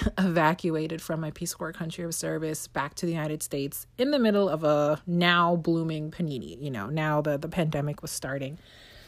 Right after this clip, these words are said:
So it was a lot. It was a lot to take in, you know, being in this relationship, being long distance, not fully knowing, not having had enough time with him. I was only with him for about three months physically before I was evacuated. So I was really ripped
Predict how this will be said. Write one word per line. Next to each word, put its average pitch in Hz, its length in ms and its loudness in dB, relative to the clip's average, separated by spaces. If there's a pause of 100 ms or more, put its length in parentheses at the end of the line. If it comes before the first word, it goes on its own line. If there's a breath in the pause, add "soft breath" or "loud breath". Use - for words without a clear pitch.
(100)
So 277 320 10
it 277 80 4
was 359 160 6
a - 20 8
lot. 294 300 8
It 170 60 8
was 170 100 2
a 190 40 4
lot 175 140 4
to 214 80 0
take 208 240 2
in, 202 260 8
you 196 80 6
know, 165 120 4
being 170 240 4
in 185 60 4
this 180 180 2
relationship, 175 560 4
being 175 240 4
long 170 200 2
distance, 160 760 0 (1200)
not 175 320 4
fully 196 280 6
knowing, 170 320 6
not 170 160 4
having 175 320 6
had 170 280 4
enough 165 220 0
time 180 420 2
with 170 120 4
him. 156 260 2
I 160 60 6
was 156 100 2
only 160 160 2
with 151 140 0
him 160 180 -2
for 160 80 -4
about - 240 -6
three 214 240 2
months 175 320 2
physically 175 400 0
before 160 320 0
I 151 60 4
was 160 140 0
evacuated. 147 580 0
So - 80 2
I - 20 6
was 170 140 0
really 262 160 2
ripped 165 300 0